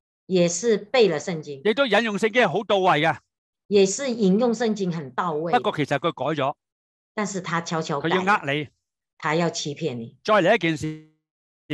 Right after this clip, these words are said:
Speaker 1: 再一件事情。
Speaker 2: 佢換咗場景。
Speaker 1: 他換了一個場景。
Speaker 2: 我即係叫移花接木。
Speaker 1: 就是移花接木。
Speaker 2: 原本呢段聖經呢，就話。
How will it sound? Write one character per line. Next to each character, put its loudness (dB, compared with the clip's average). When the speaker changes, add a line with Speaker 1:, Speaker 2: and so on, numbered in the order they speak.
Speaker 1:
再 -4
一 -8
件 -4
事 -10
情。 2
Speaker 2:
佢 0
換 2
咗 4
場 -2
景。 0
Speaker 1:
他 -4
換 2
了 2
一 -2
個 2
場 -8
景。 -10
Speaker 2:
我 0
即 4
係 4
叫 -2
移 -6
花 4
接 -8
木。 -6
Speaker 1:
就 0
是 2
移 2
花 2
接 0
木。 -2
Speaker 2:
原 -2
本 0
呢 0
段 -4
聖 0
經 -2
呢， 2
就 2
話。 0